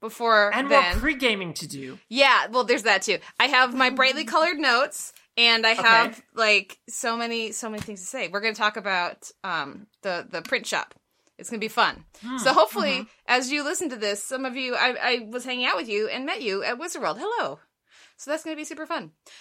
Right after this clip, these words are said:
Speaker 1: Um, I'm looking forward to it, and we will have more on that next week, maybe.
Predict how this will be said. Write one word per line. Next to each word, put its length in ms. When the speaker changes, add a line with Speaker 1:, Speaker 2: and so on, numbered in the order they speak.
Speaker 1:
Um, 420
I'm 200
looking 160
forward 180
to 80
it, 220
and 500
we 260
will 180
have 580
more 260
on 200
that 420
next 280
week, 160
maybe. 380